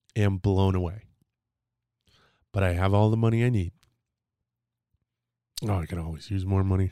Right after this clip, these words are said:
Who am I kidding? Um, <laughs> But I got everything that I need plus more in order to, uh, in order to complete the show in Israel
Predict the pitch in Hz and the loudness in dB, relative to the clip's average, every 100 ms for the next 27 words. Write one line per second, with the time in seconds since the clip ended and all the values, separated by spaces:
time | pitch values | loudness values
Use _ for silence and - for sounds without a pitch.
0 | - 110 104 92 98 90 87 - - - | -4 -2 0 0 0 -2 -4 -12 -20 -20
1 | - 113 131 135 135 - - - 262 - | 0 4 6 6 4 2 -2 -2 -2 0
2 | 277 - - 226 226 - - 202 - _ | -4 -4 -4 -2 -2 -4 -2 -2 -4 _
3 | - - - - 165 175 - - 143 175 | -20 -20 -20 0 4 4 2 2 4 6
4 | 190 139 170 143 143 _ _ _ _ _ | 4 2 4 4 0 _ _ _ _ _
5 | 170 170 151 165 - 151 143 135 131 123 | 2 6 6 6 6 4 6 6 6 6
6 | 117 107 - 117 117 - 113 104 95 90 | 4 4 2 4 4 2 4 6 6 4
7 | - _ _ _ _ _ _ _ _ _ | 0 _ _ _ _ _ _ _ _ _
8 | _ _ - 117 117 110 107 95 - 104 | _ _ 0 6 8 8 6 4 4 6
9 | 92 90 87 85 80 - _ _ _ _ | 6 6 6 4 2 -2 _ _ _ _
10 | - 123 110 98 92 90 98 90 101 90 | 0 6 8 6 4 0 -4 -2 0 0
11 | 92 - - 85 98 - _ _ _ _ | -2 -4 -2 -4 -6 -14 _ _ _ _
12 | _ _ _ _ - 104 90 78 90 82 | _ _ _ _ 0 4 4 4 0 0
13 | 82 | -2